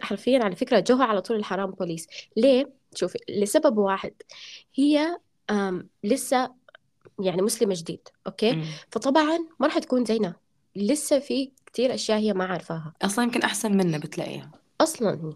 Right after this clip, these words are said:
Speaker 1: أصلًا يعني ما شاء الله عليها، ودايمًا بتسأله بت-، إنه ليه كده وليه كده، يعني بتتثقف، أوكي؟ لما لبست الحجاب هي، آم، شعرها كيرلي،
Speaker 2: مم.
Speaker 1: أوكي؟ ف she, she goes natural، يعني ما،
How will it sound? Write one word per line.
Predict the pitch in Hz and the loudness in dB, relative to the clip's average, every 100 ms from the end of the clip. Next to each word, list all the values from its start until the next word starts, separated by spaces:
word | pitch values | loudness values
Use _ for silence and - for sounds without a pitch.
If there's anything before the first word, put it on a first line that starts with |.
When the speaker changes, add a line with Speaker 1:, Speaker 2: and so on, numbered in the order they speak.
| - | -4
Speaker 1:
أصلًا | 277 247 | -4 0
يعني | 175 151 165 | -2 -2 -4
ما | 185 | -4
شاء | 165 | -2
الله | 175 233 | 0 2
عليها، | 208 214 220 | 2 2 2
ودايمًا | 202 226 240 | 4 4 2
بتسأله | 208 226 220 202 | 0 -2 -2 -4
بت-، | 202 - | -4 -6
إنه | - - 180 180 175 - - - | -6 -4 -2 -2 -2 -6 -20 -10
ليه | - 202 202 | 0 2 4
كده | 220 202 | 4 2
وليه | 185 196 196 | 2 0 2
كده، | 214 196 | 2 2
يعني | 170 160 175 165 _ | 0 0 -2 -2 _
بتتثقف، | - 208 233 233 - - | 0 2 0 0 -4 -4
أوكي؟ | 165 - 226 302 _ - - - - | -10 -4 -4 -4 _ -20 -20 -18 -4
لما | 190 190 | 0 2
لبست | 247 - 285 | 0 0 0
الحجاب | 226 202 185 190 226 214 | 0 0 0 0 -2 -2
هي، | 220 247 269 254 - | 2 4 2 -2 -4
آم، | 196 180 170 165 - _ - _ _ | -2 -2 -4 -6 -12 _ -20 _ _
شعرها | - - 175 214 220 202 226 226 | -4 0 2 2 2 0 0 -2
كيرلي، | 214 175 143 - _ _ _ - | -2 -2 -4 -12 _ _ _ -8
Speaker 2:
مم. | 170 | -4
Speaker 1:
أوكي؟ | 151 196 262 - - - - | 0 0 0 -8 -20 -20 -18
ف | - 185 175 175 | 0 0 2 -2
she, | - - - 214 | -4 -6 -2 -2
she | - 214 | 2 2
goes | 233 | 4
natural، | 214 214 185 | 2 2 -2
يعني | 170 | -2
ما، | 202 | -2